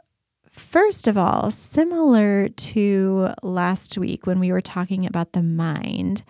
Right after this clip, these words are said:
the mind, it's been really hard for scientists to define, and so have emotions. So there's still controversy even around exactly what emotions are,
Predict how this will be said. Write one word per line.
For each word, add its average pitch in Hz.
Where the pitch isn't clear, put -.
the 208
mind, 202
it's -
been 247
really 247
hard 226
for 214
scientists 208
to -
define, 196
and 220
so 277
have 233
emotions. 208
So -
there's 240
still 339
controversy -
even 180
around 170
exactly 180
what 180
emotions 170
are, -